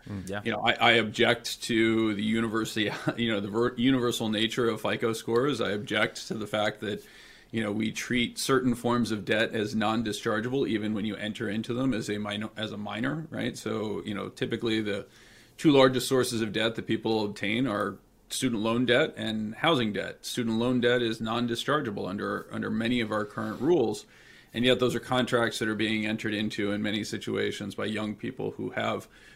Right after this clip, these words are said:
Speaker 2: no mechanism to evaluate the claims that are being made against it, right? So,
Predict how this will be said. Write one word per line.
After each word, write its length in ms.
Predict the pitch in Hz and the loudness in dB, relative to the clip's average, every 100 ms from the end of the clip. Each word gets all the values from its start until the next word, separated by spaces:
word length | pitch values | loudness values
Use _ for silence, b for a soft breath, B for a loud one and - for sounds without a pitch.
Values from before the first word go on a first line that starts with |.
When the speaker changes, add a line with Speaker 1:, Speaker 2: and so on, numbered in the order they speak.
| B | B
Speaker 2:
no 260 | 117 139 147 | 0 4 4
mechanism 720 | 131 135 117 110 104 107 101 | 4 2 0 -2 -4 -4 -6
to 160 | - 104 | -4 -2
evaluate 640 | 101 104 107 101 101 101 | 0 0 0 0 -2 -4
the 80 | - | -10
claims 460 | - 107 104 98 | -6 -4 -4 -4
that 100 | - | -6
are 60 | 98 | -4
being 240 | 98 98 | -4 -4
made 200 | 98 95 | -4 -4
against 440 | 92 95 92 - - | -6 -8 -8 -10 -14
it, 120 | - | -12
right? 240 | - 104 101 | -8 -6 -2
So, 180 | 117 | -2